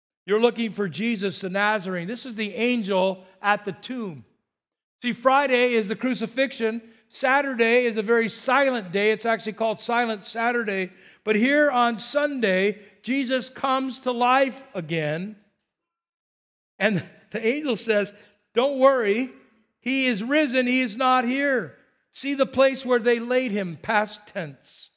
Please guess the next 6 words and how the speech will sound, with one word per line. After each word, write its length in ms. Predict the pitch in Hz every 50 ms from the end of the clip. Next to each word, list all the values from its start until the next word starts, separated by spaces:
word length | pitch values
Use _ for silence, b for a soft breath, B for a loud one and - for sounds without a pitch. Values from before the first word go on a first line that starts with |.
| _ _ _ _ _ _ _ _ _ _ -
"But 180 | 220 220 156
go 280 | 147 240 269 302 330 339
tell 360 | - - - 277 277 294 285
his 200 | 262 262 254 226
disciples 840 | 196 247 233 - - - 269 262 269 269 269 269 262 254 254 240 196
and, 680 | 247 240 240 247 247 247 254 254 254 254 254 247 233